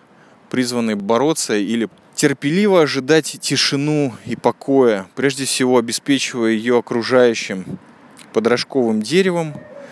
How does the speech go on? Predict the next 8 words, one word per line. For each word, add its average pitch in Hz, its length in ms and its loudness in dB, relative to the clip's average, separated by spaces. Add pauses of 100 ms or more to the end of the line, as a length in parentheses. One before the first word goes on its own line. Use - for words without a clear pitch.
(320)
в - 120 -16
прохладе, 143 720 0 (180)
на 113 140 -4
холме 127 400 0
в 117 80 -4
Иерусалиме. 120 720 -2 (420)
Что-то - 340 0
и 147 240 -2